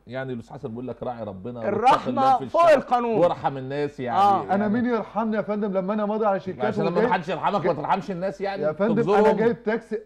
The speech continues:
Speaker 3: هو جايب عربيته دي بكام يا فندم؟ سبعين ألف جنيه.
Speaker 1: آه.
Speaker 3: أنا جايب تاكسي بمية وخمسين ألف جنيه. الضعف يا فندم. أنا
Speaker 2: ما
Speaker 3: ممكن
Speaker 2: أنت قلت
Speaker 3: أبيع
Speaker 2: في
Speaker 3: عربيتي
Speaker 2: خمسين ألف جنيه رايحين في اللوحات.
Speaker 3: اه، خمسين ألف
Speaker 1: طيب،
Speaker 3: جنيه يا
Speaker 1: هو ده
Speaker 3: فندم.
Speaker 1: التمن.
Speaker 2: يعني أنا دلوقتي مش في نظام في البلد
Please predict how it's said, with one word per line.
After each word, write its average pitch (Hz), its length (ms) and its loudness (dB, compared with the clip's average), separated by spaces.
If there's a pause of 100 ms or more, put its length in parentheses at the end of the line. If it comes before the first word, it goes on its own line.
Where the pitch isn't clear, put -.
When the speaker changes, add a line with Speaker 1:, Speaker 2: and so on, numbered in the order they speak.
Speaker 3:
هو 220 260 4
جايب 240 220 6
عربيته 196 460 0
دي 196 80 -4
بكام 190 260 -6
يا 165 60 -6
فندم؟ 165 300 -10 (380)
سبعين 165 300 -6
ألف 160 200 -12
جنيه. 123 300 -12
Speaker 1:
آه. 113 320 -4 (180)
Speaker 3:
أنا 180 160 -4
جايب 190 240 -4
تاكسي 185 260 -8
بمية 156 140 -8
وخمسين 165 440 -12
ألف 151 200 -14
جنيه. 127 300 -14
الضعف 175 380 -4
يا 147 60 -4
فندم. 120 340 -12 (640)
أنا 185 140 2
Speaker 2:
ما 208 60 4
Speaker 3:
ممكن 240 180 2
Speaker 2:
أنت 254 80 6
قلت 285 40 8
Speaker 3:
أبيع 226 120 6
Speaker 2:
في 214 60 4
Speaker 3:
عربيتي 202 240 4
Speaker 2:
خمسين 285 400 0
ألف 294 280 4
جنيه 269 280 2
رايحين 294 320 4
في 262 120 -2
اللوحات. 247 800 2 (300)
Speaker 3:
اه، 247 140 4
خمسين 220 340 0
ألف 269 100 2
Speaker 1:
طيب، 165 120 0
Speaker 3:
جنيه 269 100 8
يا 294 100 10
Speaker 1:
هو - 20 2
ده 247 140 0
Speaker 3:
فندم. 117 40 0
Speaker 1:
التمن. 160 360 -4 (800)
Speaker 2:
يعني 165 380 -4
أنا 254 200 4
دلوقتي 247 680 2
مش 185 180 -8
في 277 240 -6
نظام 214 460 2
في 208 120 -8
البلد 226 400 4